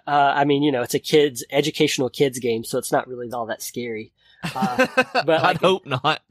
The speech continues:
Speaker 1: <laughs> that one and, like, the Reading Blaster games, um, which I was always better at reading, so I was, like, Reading Blaster, which was, like, haunted houses,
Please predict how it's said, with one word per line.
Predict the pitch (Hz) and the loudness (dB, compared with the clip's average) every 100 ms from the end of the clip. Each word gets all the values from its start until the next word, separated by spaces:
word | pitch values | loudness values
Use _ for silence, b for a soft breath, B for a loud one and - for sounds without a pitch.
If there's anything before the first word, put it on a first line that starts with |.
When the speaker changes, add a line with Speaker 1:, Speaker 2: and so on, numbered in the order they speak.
| 175 - | -10 0
Speaker 1:
<laughs> | |
that | 214 175 180 202 220 | 2 4 4 4 4
one | 208 | 4
and, | 190 | 6
like, | 160 139 | 4 4
the | 160 | 0
Reading | 139 143 147 170 165 | -2 -2 -2 0 4
Blaster | 170 175 - 175 | 4 4 2 -2
games, | 160 175 175 175 - - _ _ _ _ 135 | 0 0 0 -2 -10 -18 _ _ _ _ -4
um, | 139 135 - | -2 -2 -4
which | 170 - | -4 0
I | 160 175 | 4 6
was | |
always | 185 170 | 6 6
better | 139 156 151 | 4 4 4
at | 135 | 0
reading, | 143 147 127 | -6 -6 -6
so | - 143 | -2 0
I | |
was, | 143 | 2
like, | 139 127 | 0 -4
Reading | 131 143 143 | -6 -4 2
Blaster, | 147 151 - 160 | 4 4 4 2
which | 135 135 | 2 -2
was, | 123 | -2
like, | 127 | -2
haunted | - 131 131 | 0 0 2
houses, | 131 123 127 156 151 - | 2 2 2 2 2 0